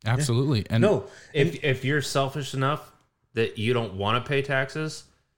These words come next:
Speaker 3: then you're only taking care of you and yours.
Speaker 1: Yep.
Speaker 2: Mm-hmm.
Speaker 3: And the
Speaker 2: And
Speaker 3: rest of the community does whatever.
Speaker 1: Yep.
Speaker 2: Right. Yeah.
Speaker 1: Well, that's how we get to this, like, corporate America thing that we have right now. Like,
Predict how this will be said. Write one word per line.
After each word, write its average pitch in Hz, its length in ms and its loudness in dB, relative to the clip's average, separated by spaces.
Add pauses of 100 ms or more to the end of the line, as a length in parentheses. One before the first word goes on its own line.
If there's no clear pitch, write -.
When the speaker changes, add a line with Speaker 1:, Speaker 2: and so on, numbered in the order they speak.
(120)
Speaker 3:
then 110 140 -4
you're 117 120 0
only 127 140 0
taking 113 340 -4
care 110 220 -2
of 90 100 -4 (320)
you 104 140 -4
and 90 80 -4
yours. 95 440 -8 (200)
Speaker 1:
Yep. 107 140 -2
Speaker 2:
Mm-hmm. 131 100 -4 (1080)
Speaker 3:
And 123 160 0
the 113 60 2
Speaker 2:
And 107 80 4
Speaker 3:
rest 123 200 4
of 151 60 -4
the 147 80 0
community 113 560 -2 (500)
does 95 240 -4
whatever. 85 400 -10 (200)
Speaker 1:
Yep. 107 120 0
Speaker 2:
Right. 98 100 -8 (580)
Yeah. 104 120 -10 (340)
Speaker 1:
Well, - 300 -2
that's 113 120 2
how 117 120 4
we 110 100 4
get 110 280 0
to 107 100 0
this, 98 340 0
like, 95 220 -2 (220)
corporate 101 400 0
America 95 400 0
thing 95 240 -2
that 92 80 0
we 92 100 0
have 95 240 0
right 90 140 -4
now. 90 200 -2
Like, 90 260 -4